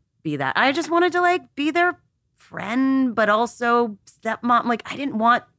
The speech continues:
to be the disciplinarian. I just wanted to be, you know, an extra person to love them and to be there and support their dad and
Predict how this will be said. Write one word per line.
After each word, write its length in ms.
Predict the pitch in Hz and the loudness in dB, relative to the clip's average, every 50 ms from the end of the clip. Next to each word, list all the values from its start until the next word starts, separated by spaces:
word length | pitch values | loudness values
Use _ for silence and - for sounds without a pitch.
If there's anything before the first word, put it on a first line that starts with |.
| _ _ _ _ _ | _ _ _ _ _
to 80 | - 214 | -8 -8
be 320 | 180 - 214 220 220 208 | -6 -4 -2 0 0 2
the 140 | 170 185 170 | 0 0 -2
disciplinarian. 880 | - 175 175 - - - 170 175 156 151 147 151 170 190 202 226 214 - _ _ _ _ _ _ | -2 -4 -6 -6 -8 -8 -4 -2 0 0 0 0 0 0 0 -2 -4 -6 _ _ _ _ _ _
I 100 | - 226 | -2 0
just 200 | 220 247 233 - | 0 -2 -4 -2
wanted 240 | 220 220 214 208 185 | -2 0 0 0 -2
to 40 | 190 | -4
be, 420 | 156 190 185 180 170 170 170 - - _ _ _ _ _ _ _ _ _ _ _ | -4 -2 -2 0 0 0 -2 -4 -10 _ _ _ _ _ _ _ _ _ _ _
you 120 | - 180 | 0 2
know, 200 | 165 156 151 151 | 4 4 4 4
an 100 | - 175 | 4 4
extra 300 | 190 196 196 - - 202 | 2 2 0 -2 -8 -6
person 320 | - 208 202 190 - 202 190 | -2 0 0 0 0 -2 -2
to 80 | 180 | 0
love 240 | 175 170 170 170 160 | 2 2 0 0 0
them 480 | 170 165 165 160 160 160 160 156 165 160 | 0 2 2 4 4 2 2 0 0 -2
and 100 | 151 147 | -2 -4
to 80 | 156 | -4
be 220 | 147 196 185 175 160 | -4 -4 -4 -2 0
there 400 | 165 160 156 156 156 156 156 156 | 0 2 2 2 2 2 2 0
and 280 | 147 139 139 143 135 | 0 -2 -4 -6 -6
support 460 | - - 180 160 - - 196 190 - | -8 -12 -12 -12 -6 -2 0 0 0
their 140 | 185 190 175 | 2 0 0
dad 520 | 165 165 156 151 151 151 151 147 151 147 151 | 0 2 2 2 2 2 2 2 2 2 0
and 340 | 147 139 131 131 131 139 | 0 -2 -2 -4 -4 -6